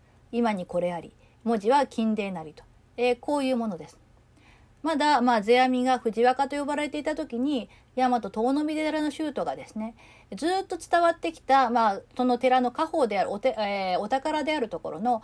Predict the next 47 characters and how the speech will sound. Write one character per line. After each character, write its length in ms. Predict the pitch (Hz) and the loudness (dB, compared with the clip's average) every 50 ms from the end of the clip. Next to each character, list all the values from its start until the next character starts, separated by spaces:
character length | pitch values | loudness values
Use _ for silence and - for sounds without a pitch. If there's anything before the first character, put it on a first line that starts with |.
| - - - - _ - | -8 -20 -20 -20 _ -4
天 280 | - 294 311 311 320 294 | -2 0 0 0 -2 -2
神、 320 | 277 294 285 269 247 233 | -2 -2 -2 0 0 0
え 260 | 247 247 240 233 226 | 0 2 2 2 2
ー、 120 | 226 233 226 | 0 0 -2
道 120 | 226 277 | -2 -2
種 280 | 262 294 294 285 285 277 | -2 0 2 2 2 2
が 160 | 269 269 262 | 2 0 0
書 120 | - 254 247 | -2 -4 0
か 100 | - 285 | 0 2
れ 120 | 262 226 | 2 0
た 120 | - - - | -2 -4 -10
で 80 | - | -10
す 80 | - - | -12 -10
ね、 160 | 220 214 202 | -8 -8 -6
直 120 | 202 220 220 | -4 -6 -6
筆 120 | - - | -6 -8
で 140 | - 294 277 | -8 -8 -6
書 100 | 285 294 | -6 -6
か 120 | 285 - 302 | -6 -4 -4
れ 140 | 269 240 240 | -4 -4 -2
た 260 | - 311 302 247 - - - - _ - | -2 -2 -2 -2 -4 -8 -20 -20 _ -2
南 220 | 220 233 247 269 | 0 2 2 4
無 80 | 285 285 | 4 2
阿 80 | 294 | 2
弥 100 | 294 294 | 2 0
陀 160 | 262 302 320 | 0 0 0
仏 160 | 302 302 262 - | -2 -2 -6 -6
と 100 | - 202 | -8 -6
い 120 | 175 156 | -6 -6
う 20 | |
で 120 | - 147 - | -8 -10 -12
す 60 | - | -12
ね、 220 | 202 185 165 - _ _ _ _ - | -12 -12 -12 -14 _ _ _ _ -10
え 80 | 202 | -6
ー、 20 | 196 | -4
名 120 | 202 220 | -2 0
号、 520 | 226 226 220 208 202 202 202 190 170 - - _ _ _ - | 0 0 -2 -2 -2 -2 -2 -2 -2 -4 -8 _ _ _ -6
こ 120 | - 294 | -4 -4
れ 140 | 311 320 320 | -2 -2 0
を 240 | 359 370 320 294 - - - _ - - | 0 0 0 -2 -6 -12 -20 _ -6 -4
道 80 | 247 240 254 | -4 -4 -2
種 340 | 269 294 285 285 285 285 269 | 0 2 2 2 2 0 0
か 100 | 277 277 | 2 2
ら 100 | 262 254 | 2 2
で 120 | 214 - - | 2 -2 -8
す 80 | - | -10
ね、 220 | 196 196 208 220 | -12 -12 -12 -12